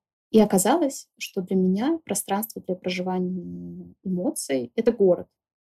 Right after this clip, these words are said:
Причем большой город, кстати. Вот в Батуми у меня такого пространства не было, потому что это маленький город,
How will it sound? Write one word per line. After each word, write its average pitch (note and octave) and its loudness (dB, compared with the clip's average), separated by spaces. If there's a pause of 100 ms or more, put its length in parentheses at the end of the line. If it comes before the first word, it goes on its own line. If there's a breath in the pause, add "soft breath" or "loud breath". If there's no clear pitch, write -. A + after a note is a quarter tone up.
(260)
Причем G#3 2
большой G#3+ 4
город, - -6 (160)
кстати. - -6
Вот F3+ -2
в F3+ -10
Батуми B3+ 4
у A3 2
меня G3+ -2
такого A3 -4
пространства G3 -8
не F3 -4
было, C4+ -2
потому F#3+ -12
что - -10
это F#3 -10
маленький F3 0
город, C4+ 0